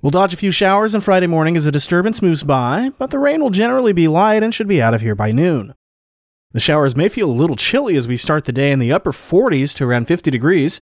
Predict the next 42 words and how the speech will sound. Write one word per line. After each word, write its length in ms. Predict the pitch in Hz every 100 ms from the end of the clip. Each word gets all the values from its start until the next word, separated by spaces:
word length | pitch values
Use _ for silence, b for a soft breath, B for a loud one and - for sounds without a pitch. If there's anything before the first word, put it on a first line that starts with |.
| _
The 60 | -
clouds 300 | 135 165 -
should 280 | - 180
break 240 | 156 165 160
up 120 | 170
some 200 | - 165
in 60 | 160
the 100 | 156
afternoon, 500 | 156 165 151 147 165
allowing 400 | 143 110 117 117
us 140 | 113
to 80 | 127
warm 260 | 123 131
back 240 | 120 156 202
to 80 | 160
the 80 |
low 160 | 156 156
sixties, 580 | 202 233 - - 123 156
but 280 | 247 269 _
that's 200 | - 269
still 240 | - 269 269
a 40 |
few 180 | - 226
degrees 320 | 196 160 170
below 260 | 147 127 113
normal. 380 | 127 147 95 - _ _ _ _ _ _ _ _ _
High 160 | 202 240
pressure 320 | 294 311 277
will 100 | 226
then 220 | 226 220
wedge 260 | 214 220 202
back 260 | 202 220
into 140 | 226 196
the 140 | 180
area 200 | 180 170
for 120 | 160
Saturday, 640 | 147 180 202 233 143 156 214
bringing 340 | 131 131 131
us 160 | 139 143
even 160 | 143
chillier 400 | 139 175 180 180
weather. 340 | 180 196 226